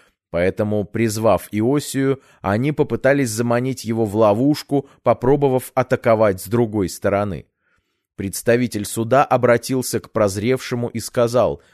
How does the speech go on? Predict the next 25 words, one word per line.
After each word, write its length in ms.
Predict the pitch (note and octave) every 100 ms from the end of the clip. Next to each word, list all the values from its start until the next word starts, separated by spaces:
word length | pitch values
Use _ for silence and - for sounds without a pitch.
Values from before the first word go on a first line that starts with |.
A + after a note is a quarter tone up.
| _ _ _ -
"Почему 380 | B2+ - F#3+
ты 120 | F#3+ D3+
не 120 | C#3
воздаешь 600 | B2+ A#2 B2+ C3 C3 -
хвалу 420 | - C#3+ C#3+ D3
Богу 460 | C#3 E3 B2+ F2 E2
за 160 | E2
это? 500 | D#2+ D2+ C#2+ C2+ - _ _ _
Почему 280 | A2+ - E3
не 120 | F#3+
говоришь 500 | C3 A#2+ A#2+ C#3 D3
нам 220 | B2+ A#2 G#2
всю 240 | - C#3
правду 540 | - A#2+ G2+ G2 A2
о 180 | - A2+
том, 260 | - G#2 F#2
что 240 | - G#2
случилось?" 840 | - A#2+ B2+ - A#2+ D#2+ A#1+ - _ _ _ _ -
Мы 200 | A#2+ A2+
все 300 | - G3 E3+
знаем, 420 | B2+ D3+ C3 G2+
что 180 | - G#2+
этот 240 | G#2 F#2+
человек — 540 | - G#2 G2+ B2 C3 -
грешник. 800 | A#2+ C#3+ E3 B2+ - C#2 C2